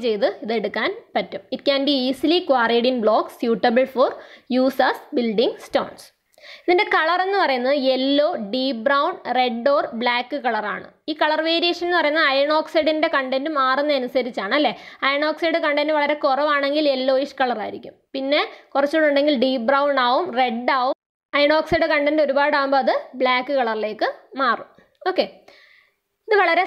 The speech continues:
സോഫ്റ്റ് ആയിരിക്കും, അതുകൊണ്ട് തന്നെ നമുക്ക് easy to work ആണ്.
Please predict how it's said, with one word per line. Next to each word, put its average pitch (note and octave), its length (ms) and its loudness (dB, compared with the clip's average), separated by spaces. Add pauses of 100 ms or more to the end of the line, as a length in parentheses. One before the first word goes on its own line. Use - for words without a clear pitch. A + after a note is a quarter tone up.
(100)
സോഫ്റ്റ് C#4+ 460 0
ആയിരിക്കും, B3 360 -2 (100)
അതുകൊണ്ട് C4 340 0
തന്നെ B3 220 -4
നമുക്ക് B3 220 -6 (200)
easy C4+ 260 -6 (140)
to A4 80 2 (400)
work - 200 -2 (100)
ആണ്. F2+ 120 -14